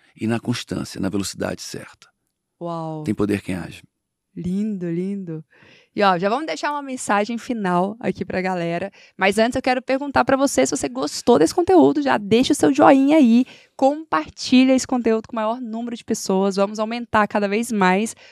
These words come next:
Speaker 2: o nosso exército de memoráveis aqui. E lembra de se inscrever no nosso canal também. E aí, todas as terças-feiras temos vídeos novos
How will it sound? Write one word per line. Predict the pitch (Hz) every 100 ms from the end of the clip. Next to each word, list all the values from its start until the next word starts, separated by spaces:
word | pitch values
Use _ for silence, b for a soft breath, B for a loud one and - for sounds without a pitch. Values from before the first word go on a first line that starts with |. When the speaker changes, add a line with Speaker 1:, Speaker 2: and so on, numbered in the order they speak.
| b
Speaker 2:
o | -
nosso | 208 214 247
exército | 226 180 208 240 294 269
de | 233
memoráveis | 233 247 220 202 240 240
aqui. | 247 - 208 214 254 b b b
E | 226
lembra | 240 214 233 233
de | -
se | 262
inscrever | - 285 247 233
no |
nosso | 233 233 -
canal | 247 226
também. | - 339 220 175 b b b -
E | -
aí, | 330 285
todas | - 294 330 339
as | 320
terças-feiras | 302 294 311 277 254 269
temos | - 254 254 196
vídeos | 190 226 226 254 220
novos | 214 202 208 220